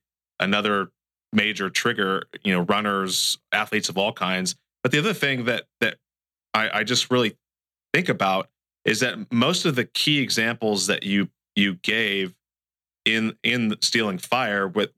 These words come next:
be it the seals, be it Google, be it, um, the, the Oracle race team, everything is on the line to a certain degree. Sometimes life or death, sometimes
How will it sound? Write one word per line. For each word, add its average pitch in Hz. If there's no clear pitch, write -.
be 107
it 101
the 95
seals, 110
be 101
it 95
Google, 113
be 104
it, 98
um, 92
the, 90
the 95
Oracle 107
race 104
team, 110
everything 131
is 101
on 107
the 90
line 90
to 117
a 110
certain 104
degree. 90
Sometimes 107
life 104
or 98
death, 95
sometimes 90